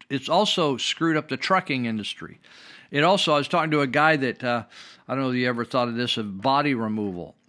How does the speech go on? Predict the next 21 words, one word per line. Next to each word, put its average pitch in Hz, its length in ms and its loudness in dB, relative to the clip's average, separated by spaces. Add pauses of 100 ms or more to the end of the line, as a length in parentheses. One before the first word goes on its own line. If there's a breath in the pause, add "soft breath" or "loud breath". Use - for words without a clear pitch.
(180)
Uh, 98 320 -6 (720 soft breath)
a 117 100 -8
guy 123 260 0
does 113 180 -4
body 135 380 0
removals, 113 600 -2
and, 107 200 -4 (160)
and 107 260 -6
so 120 360 -2
a 104 100 -4
lot 135 240 2
of 127 80 -2
the 113 160 -4 (140)
funeral 160 400 0
homes 127 320 0
used 131 240 0
to 117 100 -2
hire 135 320 2
people 135 400 -2
just 120 260 -4
on 117 380 -2